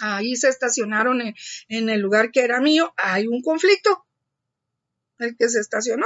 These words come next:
dirá, "Yo no lo tengo, me puse un rato ahí", pero al que le pusieron el auto ahí está sintiendo que tiene un problema. Entonces, número uno, admitamos que hay un problema,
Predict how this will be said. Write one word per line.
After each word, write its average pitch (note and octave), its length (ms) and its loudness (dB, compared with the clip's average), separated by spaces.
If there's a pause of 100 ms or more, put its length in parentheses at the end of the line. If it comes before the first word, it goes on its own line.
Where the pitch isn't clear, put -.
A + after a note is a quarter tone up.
dirá, G#4 140 6 (140)
"Yo E4 100 2
no D4 140 2
lo G#3 120 2
tengo, G4 240 0
me C4+ 100 0
puse B3+ 260 -12
un A#3+ 120 -8
rato A3 180 -2
ahí", D4 160 2 (260)
pero C4 220 6
al C4 180 2 (160)
que C#4 140 4
le B3+ 140 4
pusieron C4 420 0
el D4+ 140 4
auto D4+ 260 4
ahí D#4 180 6
está E4+ 220 0
sintiendo C#4+ 720 0
que C#4+ 100 2
tiene G#3 240 -4
un A3+ 80 -6
problema. G3 400 0
Entonces, C4 360 0
número G#4 440 0
uno, G4 180 0 (300)
admitamos C#4 1040 4
que B3 160 2
hay B3+ 360 4
un C4 200 4
problema, G3+ 580 0